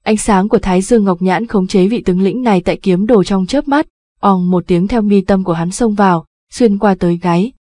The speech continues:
thần thông giả vọt tới, nhào về phía Tần Mục, nhấn chìm hắn.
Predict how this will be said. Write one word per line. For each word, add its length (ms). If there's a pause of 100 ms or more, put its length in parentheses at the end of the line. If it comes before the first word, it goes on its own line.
(220)
thần 160
thông 220
giả 160
vọt 260
tới, 340 (260)
nhào 280
về 120
phía 160
Tần 220
Mục, 240 (280)
nhấn 160
chìm 200
hắn. 320